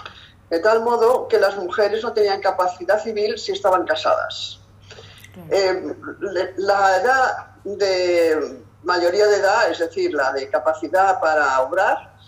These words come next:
Speaker 1: totalmente, eh, pasa a ser a los veintitrés años para los hombres y a los veinticinco para las mujeres.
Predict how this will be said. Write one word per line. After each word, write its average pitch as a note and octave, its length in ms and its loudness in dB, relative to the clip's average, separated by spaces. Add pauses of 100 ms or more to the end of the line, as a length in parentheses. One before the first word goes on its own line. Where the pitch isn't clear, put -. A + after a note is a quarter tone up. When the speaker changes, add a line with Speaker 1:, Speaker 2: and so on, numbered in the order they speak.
(240)
Speaker 1:
totalmente, G#3 1000 2
eh, F3+ 460 0
pasa A3+ 360 2
a G3+ 60 0
ser - 460 -4 (280)
a D#3+ 100 0
los E3 160 0
veintitrés G3+ 520 -2
años G3+ 400 0 (1200)
para F#3+ 220 4
los F3+ 180 0
hombres - 680 -2
y F#3 40 0
a G3 60 4
los F#3 120 2
veinticinco G3 520 0
para A3+ 220 2
las - 180 0
mujeres. - 720 -6